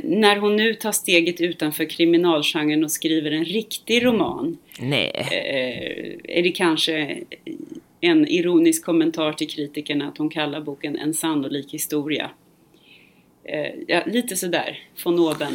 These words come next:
Speaker 2: Men
Speaker 1: jag
Speaker 2: det finns
Speaker 1: känna.
Speaker 2: ju ingenting som folk hatar mer än människor som byter genre. Vet du, musiker som försöker, eh, eller skådespelare som försöker bli musiker, eller musiker som skriver böcker, eller liksom, folk ska hålla sig till sin genre, punkt slut.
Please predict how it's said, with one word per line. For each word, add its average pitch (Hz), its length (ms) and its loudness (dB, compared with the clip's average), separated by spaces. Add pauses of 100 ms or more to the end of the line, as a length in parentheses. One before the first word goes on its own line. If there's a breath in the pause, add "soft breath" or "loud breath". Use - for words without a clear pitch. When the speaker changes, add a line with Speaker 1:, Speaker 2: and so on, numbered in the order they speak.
(180)
Speaker 2:
Men 190 80 0
Speaker 1:
jag 220 80 4
Speaker 2:
det 233 60 6
finns 254 240 4
Speaker 1:
känna. 226 100 4
Speaker 2:
ju - 60 0 (140)
ingenting 240 340 0
som 180 120 -2
folk 180 280 0
hatar 170 340 2
mer 156 380 2
än 156 220 -2
människor 160 280 -2
som 147 220 -4
byter 160 320 0
genre. 123 480 -2 (200)
Vet 160 160 -6
du, 170 80 0
musiker 156 540 2
som 151 260 -2
försöker, 139 640 -2
eh, 143 240 -4 (260 loud breath)
eller - 100 0
skådespelare 170 640 4
som 156 80 -6
försöker 151 200 -2
bli 147 120 0
musiker, 147 460 0
eller 135 140 0
musiker 143 360 -2
som 139 100 -4
skriver 139 300 0
böcker, 135 540 0
eller 127 160 -2
liksom, 127 420 -4 (460 loud breath)
folk 196 200 4
ska - 140 0
hålla 151 380 8
sig 143 340 4 (120)
till 143 140 0
sin 135 280 2
genre, 139 540 2 (500)
punkt 151 260 2
slut. 143 440 0